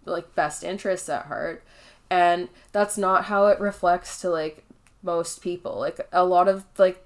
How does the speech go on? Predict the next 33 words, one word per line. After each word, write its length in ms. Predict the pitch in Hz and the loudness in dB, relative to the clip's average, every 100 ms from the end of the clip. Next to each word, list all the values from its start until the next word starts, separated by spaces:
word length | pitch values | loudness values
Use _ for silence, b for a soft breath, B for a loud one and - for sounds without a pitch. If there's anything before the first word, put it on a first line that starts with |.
| _ | _
people 280 | 208 190 190 | -8 0 0
outside 360 | 175 - 170 | 0 0 -2
the 80 | 170 | -2
horse 280 | 170 151 - | -6 -10 -6
world 140 | 165 | -6
that 80 | 165 | -4
I've 140 | 160 156 | -6 -8
spoken 420 | - 139 - 175 | -8 -8 -8 -12
to 160 | - 185 | -8 -4
about 240 | 180 180 | -2 -2
these 220 | 180 180 | -6 -8
things 300 | 180 175 180 | -6 -8 -6
are, 180 | - 170 | -6 -4
like, 180 | 170 156 | -4 -6
completely 680 | 185 180 - 185 180 175 175 | -10 -10 -8 -6 -6 -6 -8
shocked 440 | - 156 156 160 | -6 -6 -6 -8
to 100 | 180 | -14
hear 400 | 175 147 143 160 B B B - | -10 -8 -8 -10 B B B -2
how 220 | 180 175 | 0 2
normalized, 720 | 180 175 170 175 160 156 160 | 0 -2 -2 0 0 -2 -2
like, 140 | 170 | -4
certain 400 | - 175 160 170 | -2 -4 -4 -6
abuses 600 | 165 170 160 160 - 170 165 | -6 -6 -8 -10 -8 -8 -8
and 120 | 160 | -8
neglects 480 | 160 160 143 - 175 | -8 -4 -4 -4 -10
and 140 | 165 | -8
basic 380 | 156 156 170 165 | -8 -8 -10 -8
management 580 | 147 143 147 156 147 101 | -6 -6 -8 -8 -8 -8
and 140 | 156 | -12
care 240 | - 139 | -10 -8
and 120 | 127 151 | -8 -8
training 360 | 147 135 104 | -10 -10 -10
are. 240 | 85 82 | -10 -10